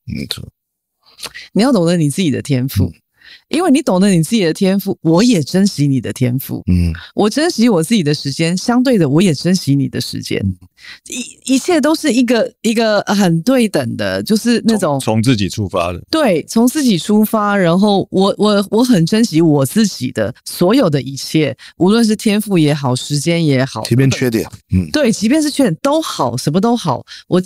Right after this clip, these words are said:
Speaker 2: 我很珍惜我自己的，我相对的，我也会珍惜你的。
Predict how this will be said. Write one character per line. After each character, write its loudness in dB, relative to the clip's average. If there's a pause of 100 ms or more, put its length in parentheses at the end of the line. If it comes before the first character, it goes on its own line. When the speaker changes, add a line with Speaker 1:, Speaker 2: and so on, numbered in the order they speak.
(140)
Speaker 2:
我 2
很 4
珍 2
惜 0
我 2
自 -2
己 -6
的， -4 (380)
我 2
相 0
对 2
的， 0
我 2
也 2
会 -2
珍 0
惜 -2
你 -6
的。 -10